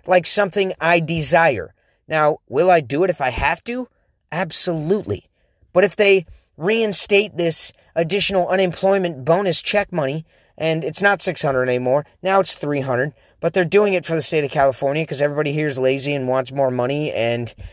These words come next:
it's a Democratic state full of people that just don't want to do anything and want to get free stuff, I will accept that three hundred bucks on the unemployment bonus.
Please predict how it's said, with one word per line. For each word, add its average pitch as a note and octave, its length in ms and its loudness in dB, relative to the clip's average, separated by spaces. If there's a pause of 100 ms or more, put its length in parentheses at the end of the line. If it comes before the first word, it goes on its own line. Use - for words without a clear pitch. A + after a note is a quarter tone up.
(140)
it's - 180 -8
a C3 60 -2
Democratic C3 580 2
state C3 360 -2 (120)
full C3+ 280 -2
of B2 120 -6
people B2+ 280 -6
that A#2+ 300 2
just B2 260 -4
don't B2+ 240 0
want A#2 280 -2
to A2+ 380 0 (640)
do D3+ 200 2
anything B2 560 0
and A2+ 180 -4
want A2 120 0
to A#2 40 0
get A#2 160 -2
free A2+ 160 -4
stuff, - 420 0 (1300)
I E3+ 180 2
will F3+ 520 2 (220)
accept D#3 420 -2
that C3 180 0
three C#3 180 -6
hundred B2 160 -2
bucks A2+ 460 -2 (440)
on A#2 240 -2
the B2 180 -2
unemployment A2+ 640 -2
bonus. B2+ 460 0